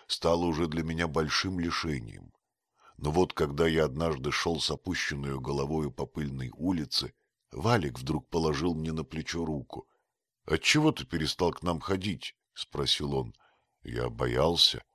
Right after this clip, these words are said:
Ваших не видно в городе». «А, я и не догадался сказать тебе. Наших нет. Приходи. А я было думал совсем другое».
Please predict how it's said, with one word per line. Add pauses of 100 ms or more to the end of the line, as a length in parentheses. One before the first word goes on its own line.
(100)
Ваших
не
видно
в
городе». (320)
«А,
я
и
не
догадался
сказать
тебе. (360)
Наших
нет. (180)
Приходи. (340)
А
я
было
думал
совсем
другое».